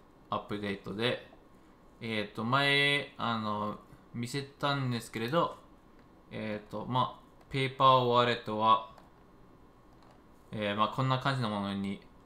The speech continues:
あの、なります。えーと、こっちで書いてるよう、まあ、見えてるように、えーと、こんなものに、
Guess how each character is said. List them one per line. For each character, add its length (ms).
あ 140
の、 180
な 140
り 80
ま 180
す。 240
え 520
ー 40
と、 120
こ 280
っ 100
ち 180
で 140
書 180
い 80
て 100
る 200
よ 200
う、 40
ま 160
あ、 20
見 220
え 120
て 220
る 100
よ 140
う 40
に、 340
え 60
ー 60
と、 100
こ 140
ん 100
な 120
も 160
の 240
に、 220